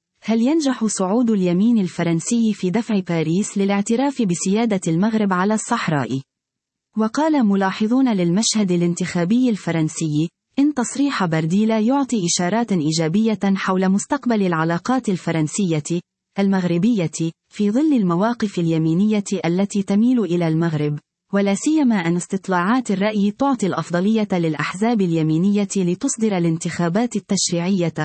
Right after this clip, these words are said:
وعلى رأسها حزب التجمع الوطني الذي يقوده جوردان بارديلا.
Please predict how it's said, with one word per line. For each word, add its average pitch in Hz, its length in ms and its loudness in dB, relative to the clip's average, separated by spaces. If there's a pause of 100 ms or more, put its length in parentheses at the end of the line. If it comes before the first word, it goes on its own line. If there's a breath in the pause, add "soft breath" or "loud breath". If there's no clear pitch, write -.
(420)
وعلى 170 340 0
رأسها 208 460 0
حزب 190 320 0
التجمع 180 600 0
الوطني 175 760 0
الذي 220 380 2
يقوده 202 540 0
جوردان 208 440 2
بارديلا. 151 560 0